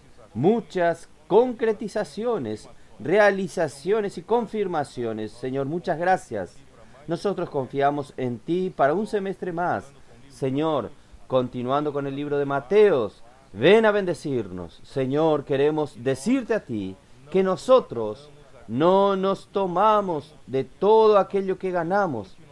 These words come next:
sino que nosotros queremos continuar siguiendo al Cordero para donde quiera que vaya. Nosotros no nos fijamos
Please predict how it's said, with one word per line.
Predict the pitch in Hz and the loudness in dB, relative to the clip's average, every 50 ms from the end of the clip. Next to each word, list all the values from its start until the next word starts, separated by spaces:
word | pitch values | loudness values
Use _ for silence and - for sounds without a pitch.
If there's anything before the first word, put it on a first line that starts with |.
| 143 147 - | -20 -20 -20
sino | - - 147 143 143 147 156 170 180 180 - | -14 -8 -4 -2 0 2 2 2 2 0 -2
que | - 160 147 | -2 -2 -2
nosotros | 143 139 139 156 147 127 143 147 143 135 - | -2 -4 -6 -8 -8 -4 -4 -4 -4 -4 -8
queremos | - - 139 139 147 147 147 151 151 143 151 | -4 -2 2 2 4 2 2 0 -2 -4 -4
continuar | - 156 151 147 143 151 151 156 160 156 | -4 -4 -4 -4 -4 -6 -4 -4 -4 -4
siguiendo | 160 160 143 156 156 156 160 | -4 -8 -10 -8 -6 -4 -4
al | 156 156 - | -4 -4 -2
Cordero | 160 151 143 143 139 170 196 208 202 202 190 | -2 -2 -2 0 -2 0 2 4 4 4 2
para | 196 185 180 185 | 2 2 2 2
donde | 175 165 220 254 254 247 233 226 214 214 - | 2 4 6 4 4 4 2 0 0 -2 -2
quiera | - 175 175 175 170 165 - | 0 -2 -2 0 0 -2 -4
que | 147 127 | -4 -4
vaya. | 117 113 110 110 107 95 98 101 92 90 - - - - - - - 147 147 | 0 2 4 4 2 2 -2 -6 -6 -6 -10 -18 -20 -20 -20 -20 -20 -12 -4
Nosotros | 143 165 175 165 - 202 214 208 214 180 147 131 110 - - | -2 -2 -2 -2 0 -2 -2 0 0 -2 -4 -4 -4 -8 -12
no | 87 120 139 170 208 214 | -8 -4 -2 -2 0 0
nos | 202 202 175 - | 0 -2 -4 -4
fijamos | - 190 165 - - 190 240 262 233 175 120 104 98 95 - - | -6 -8 -8 -2 4 4 6 6 4 2 -2 -4 -6 -6 -10 -14